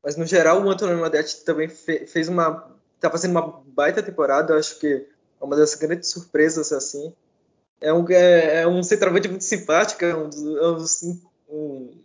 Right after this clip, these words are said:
uma das, dos personagens mais icônicos da liga. Então, eu acho legal essa fase que ele tá atravessando. Então, essa, essa partida também do Wolfsburg também marcou um, a saída de, um,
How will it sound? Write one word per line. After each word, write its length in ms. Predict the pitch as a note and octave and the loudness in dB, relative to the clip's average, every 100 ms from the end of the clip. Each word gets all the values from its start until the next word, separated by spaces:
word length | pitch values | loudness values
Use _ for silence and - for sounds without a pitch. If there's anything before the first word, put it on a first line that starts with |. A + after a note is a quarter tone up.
| G2 | -18
uma 100 | C#3+ | -2
das, 480 | D#3+ D#3 - - _ | -2 -2 -6 -14 _
dos 120 | - | -8
personagens 520 | F#3+ F3+ F3 E3 E3+ | -4 -4 -4 -6 -6
mais 220 | E3+ E3+ G3 | -6 -4 -6
icônicos 520 | - F3 G3+ G3 D#3+ | -6 -2 -2 -2 -4
da 120 | C3+ | -2
liga. 360 | C3+ D3+ F3 F3 _ _ _ _ _ _ | -2 -4 -4 -8 _ _ _ _ _ _
Então, 120 | - | 2
eu 40 | E3+ | 2
acho 140 | F3 | 4
legal 220 | G3+ F3 | 0 2
essa 160 | D#3+ - | 0 0
fase 160 | E3+ E3+ | -2 -2
que 80 | |
ele 80 | D#3 | -6
tá 380 | - C#3+ C#3 B2+ | -2 0 0 -2
atravessando. 720 | B2+ D3 C#3+ C3+ D3 E3 F3 - _ _ _ _ _ _ _ | -2 -4 -6 -8 -8 -8 -8 -14 _ _ _ _ _ _ _
Então, 500 | C3 C3 D3 C#3 B2 - _ _ _ _ | -18 -2 0 0 -2 -12 _ _ _ _
essa, 720 | D3+ - D#3 C#3 C3 A#2+ - - C#3 | -6 0 2 2 0 -2 -6 -10 -8
essa 220 | C#3+ E3+ | -4 -2
partida 560 | D#3+ - D#3+ D3+ C#3+ - | -4 -4 0 2 0 -2
também 380 | - C#3+ D#3+ | -4 0 -2
do 200 | F3 E3 C#3 | 0 -2 -2
Wolfsburg 760 | - D#3 - - C3+ C3 - - | -2 -2 -2 -10 -8 -8 -12 -4
também 240 | D#3 D#3+ | 0 0
marcou 680 | E3 E3 D#3+ D#3 D3+ C#3 - | 0 -4 -2 0 2 -2 -6
um, 640 | D3+ D3 C#3 C3 B2 A#2 - _ C#3+ | -6 -6 -6 -8 -10 -12 -18 _ -4
a 80 | |
saída 440 | D#3 G3 F3+ B3 G#3+ | -2 2 2 4 2
de, 120 | E3 | 0
um, 340 | E3+ D#3+ C#3+ | -4 -6 -10